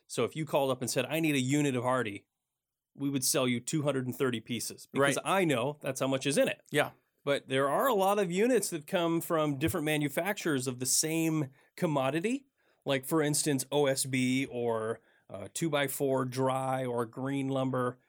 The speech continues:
Speaker 1: You know, those things come in different size units, so that can get a little tricky.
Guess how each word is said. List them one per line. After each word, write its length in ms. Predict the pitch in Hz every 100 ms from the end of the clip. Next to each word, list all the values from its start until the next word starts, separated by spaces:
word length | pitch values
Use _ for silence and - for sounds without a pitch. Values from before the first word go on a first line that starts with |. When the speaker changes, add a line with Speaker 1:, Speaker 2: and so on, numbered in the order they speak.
| _ _
Speaker 1:
You 80 | 117
know, 80 | 110
those 320 | 127 175 226
things 200 | 247 202
come 140 | 311 180
in 120 | 131 -
different 400 | 165 160 170 -
size 400 | 165 147 131 120
units, 380 | 127 151 - -
so 140 | 127
that 180 | 127 175
can 120 | 226
get 140 | 233 220
a 40 |
little 360 | 196 208 202 196
tricky. 460 | - 226 - 95